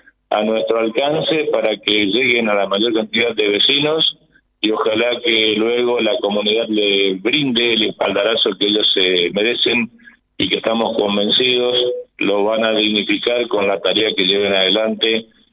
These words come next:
en los tiempos y en los años que vienen. Así que muchas gracias, éxitos a todos.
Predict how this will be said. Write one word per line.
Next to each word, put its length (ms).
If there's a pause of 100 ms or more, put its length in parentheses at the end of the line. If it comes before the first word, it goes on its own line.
(160)
en 200
los 400
tiempos 480
y 100
en 80
los 200
años 280
que 80
vienen. 280
Así 200
que 140
muchas 260
gracias, 440 (500)
éxitos 560
a 100
todos. 400